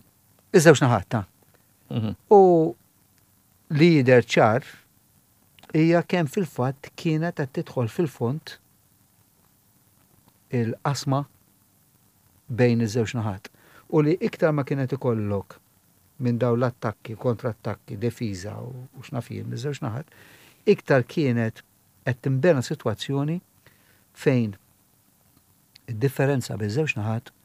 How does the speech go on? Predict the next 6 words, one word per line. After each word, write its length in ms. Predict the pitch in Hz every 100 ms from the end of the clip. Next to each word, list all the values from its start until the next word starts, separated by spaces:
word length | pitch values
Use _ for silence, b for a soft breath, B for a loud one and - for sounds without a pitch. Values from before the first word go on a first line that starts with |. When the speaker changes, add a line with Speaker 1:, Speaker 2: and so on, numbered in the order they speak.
| _ _ _ _ _ _ _
Speaker 1:
kienet 320 | - 123 127
se 120 | -
ssir 400 | 120 - 101 107 _ _ _ _ _ _
impossibbli 680 | 139 123 135 - - 95 101 117 _ _ _ _ _ _ _ _ -
biex 160 | 117
tingħalaq, 440 | - 113 95 -